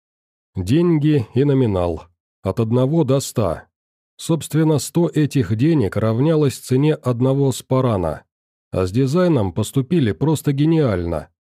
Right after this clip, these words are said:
На купюре в одну деньгу был нарисован пустыш. На купюре в пять — бегун.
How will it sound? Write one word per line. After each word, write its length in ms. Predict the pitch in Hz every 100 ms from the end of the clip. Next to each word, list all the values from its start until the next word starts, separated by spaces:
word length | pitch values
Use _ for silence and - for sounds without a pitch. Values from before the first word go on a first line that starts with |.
| _
На 160 | 98 110
купюре 480 | 139 127 180 160 104
в 100 | 110
одну 260 | 123 151 139
деньгу 460 | 127 135 127 165
был 280 | 127 135 147
нарисован 680 | 139 143 139 - 143 143 123
пустыш. 680 | 156 143 - 110 80 - _ _ _ _ _ -
На 200 | 82 92
купюре 520 | 135 127 165 156 151
в 120 | -
пять — 420 | - 175 165 - -
бегун. 640 | 90 123 147 120 110 95